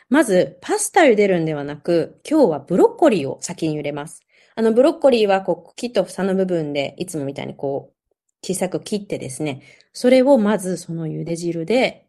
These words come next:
茹でます。だいたい三分くらい茹でると芯の部分も柔らかくなってきます。で、えー、茹でている間に別のフライパン、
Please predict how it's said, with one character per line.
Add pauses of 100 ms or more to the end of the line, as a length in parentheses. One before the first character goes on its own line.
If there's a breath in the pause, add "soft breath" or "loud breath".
茹
で
ま
す。 (360 soft breath)
だ
い
た
い
三 (200)
分
く
ら
い
茹
で
る
と
芯
の
部
分
も
柔
ら
か
く
な
っ
て
き
ま
す。 (800 soft breath)
で、
え
ー、
茹
で
て
い
る
間
に (440)
別
の
フ
ラ
イ
パ
ン、